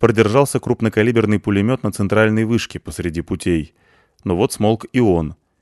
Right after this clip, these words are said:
И Олегу в память врезался стоп-кадр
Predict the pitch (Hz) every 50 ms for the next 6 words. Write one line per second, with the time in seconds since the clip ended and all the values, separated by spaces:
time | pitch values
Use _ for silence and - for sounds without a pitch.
0 | _ _ _ _ _ - 113 101 101 104 - - 110 113 120 131 113 113 101 -
1 | - 147 147 143 117 - - 98 107 110 104 113 104 - - 95 - - 110 -
2 | - - 135 135 120 110 92